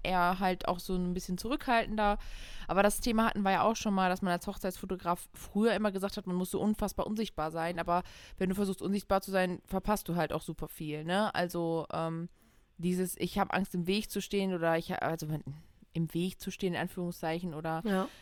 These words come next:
Speaker 1: ähm, ja, so mitten reinzugehen, ist halt eigentlich verkehrt, weil du bist ja in dem Moment dafür da, genau das aufzunehmen, was da gerade passiert. Und wenn es nun mal nötig ist, dann geht man halt mit ran. So, ne? Und ich finde das auch super wichtig.
Speaker 2: Ran an den Speck.
Speaker 1: Ran da,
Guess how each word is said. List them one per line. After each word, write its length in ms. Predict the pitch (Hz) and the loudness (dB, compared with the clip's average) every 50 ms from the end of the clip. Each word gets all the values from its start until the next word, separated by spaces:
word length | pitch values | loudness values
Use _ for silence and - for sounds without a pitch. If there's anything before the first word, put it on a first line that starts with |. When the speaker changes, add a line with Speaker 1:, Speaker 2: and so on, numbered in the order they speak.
| - - | -14 -6
Speaker 1:
ähm, 560 | - 175 175 175 170 170 165 170 165 165 165 - - - - - - - | -2 2 2 4 4 4 2 0 -2 -4 -4 -6 -10 -14 -16 -20 -10 -2
ja, 200 | - 160 160 165 | 2 4 4 4
so 120 | 165 175 | 6 4
mitten 180 | 185 196 - - | 4 4 4 0
reinzugehen, 680 | 175 - 175 185 202 214 208 - 208 175 202 208 208 165 | 0 2 2 2 2 2 0 -4 -4 -2 0 0 2 0
ist 140 | 156 - - | 0 -2 -2
halt 160 | 185 - - | -2 -2 0
eigentlich 300 | - 196 208 202 269 - | 0 0 2 0 -2 -2
verkehrt, 440 | - 196 180 - - 226 202 196 196 | -2 -4 -2 0 4 6 6 6 6
weil 120 | - 170 170 | 4 2 2
du 60 | 175 170 | 2 0
bist 180 | 190 180 - | 0 -2 0
ja 60 | - 170 | -2 0
in 80 | 180 | 0
dem 140 | 170 180 185 | 0 0 0
Moment 200 | 185 180 175 165 | 0 0 0 0
dafür 220 | 165 170 - 180 | -2 -2 -4 -4
da, 320 | 170 185 185 190 190 185 180 - - - - - - - | 0 2 4 4 4 2 2 -2 -8 -18 -20 -20 -12 -4
genau 260 | - 185 180 175 165 170 | -2 0 2 4 4 4
das 220 | - 175 175 - - | 4 2 2 2 4
aufzunehmen, 640 | - 175 196 208 196 - - - 185 180 180 175 160 | 4 6 6 4 2 -2 -2 -2 0 2 2 2 2
was 140 | 170 170 | 0 0
da 80 | - 170 | 0 -4
gerade 300 | 160 - 165 160 160 160 | -4 -2 -2 0 0 -2
passiert. 580 | - - 165 - - - 180 165 143 139 - - - - - - - - | -4 -4 -6 -6 -6 -4 -4 -2 -2 -4 -6 -12 -20 -20 -20 -18 -10 -4
Und 240 | 160 170 165 160 - - - - | -2 -2 -2 -2 -4 -12 -12 -4
wenn 240 | 165 175 180 180 | 0 2 2 2
es 100 | 175 170 | 2 0
nun 80 | 185 180 | 0 2
mal 140 | 175 170 170 | 4 4 4
nötig 320 | 175 170 165 175 - - | 4 2 0 -2 -4 -4
ist, 120 | - 170 - | -6 -4 -4
dann 100 | 170 175 | -4 -4
geht 180 | 170 170 - - | -2 -4 -4 -2
man 160 | 170 180 185 | -2 -2 0
halt 140 | 180 - - | -2 -2 -2
mit 180 | 170 - 190 | -2 -2 0
ran. 200 | 208 214 147 156 - _ - - - - - - - - _ - | 0 0 0 -2 -8 _ -20 -20 -20 -20 -20 -20 -20 -20 _ -10
So, 320 | - - 170 160 156 151 | -4 -2 0 0 0 -2
ne? 280 | 160 165 165 165 170 170 - | -2 -2 -2 -2 -2 -4 -6
Und 360 | - 160 156 156 160 - - - | -8 -6 -6 -6 -8 -10 -8 -8
ich 120 | 165 - | -6 -2
finde 160 | - 196 170 151 | 0 2 2 0
das 100 | - - | 0 -2
auch 80 | 147 - | -6 -2
super 360 | - 185 170 156 - - 175 175 | 0 0 2 6 6 6 6 6
wichtig. 120 | 165 147 | 4 6
Speaker 2:
Ran 180 | 175 196 254 302 | 8 10 10 10
an 140 | 339 349 302 | 10 10 10
den 160 | 269 226 185 | 10 10 10
Speck. 260 | - - - - - - | 8 6 4 4 4 4
Speaker 1:
Ran 600 | 170 170 180 180 185 185 196 190 214 254 269 240 | 4 2 4 4 6 8 10 12 12 10 10 8
da, 320 | 202 165 135 - - 151 | 6 6 6 4 2 0